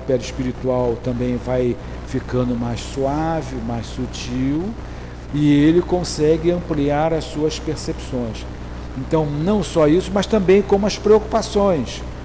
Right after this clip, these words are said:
Às vezes o espírito, ele pode ter, é, estar numa condição evolutiva,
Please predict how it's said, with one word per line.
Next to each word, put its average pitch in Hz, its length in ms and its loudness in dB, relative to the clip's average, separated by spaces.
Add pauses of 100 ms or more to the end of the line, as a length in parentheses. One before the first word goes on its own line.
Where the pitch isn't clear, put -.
(300)
Às 117 120 -6
vezes 175 320 2
o 180 40 -2
espírito, 160 360 0
ele 139 180 -2
pode 147 320 4 (120)
ter, 135 280 2 (540)
é, 135 300 6
estar 131 280 0
numa 131 220 0
condição 131 800 0 (840)
evolutiva, 147 960 0